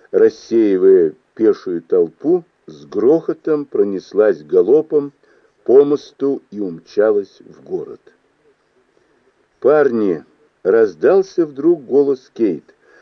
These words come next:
Она, запыхавшись, просунула голову в дверь.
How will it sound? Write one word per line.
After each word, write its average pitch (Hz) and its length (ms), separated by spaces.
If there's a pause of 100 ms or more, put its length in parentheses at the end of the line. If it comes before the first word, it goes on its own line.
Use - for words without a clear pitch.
(280)
Она, 113 240
запыхавшись, 139 920
просунула 135 720
голову 113 480
в 98 140
дверь. 80 280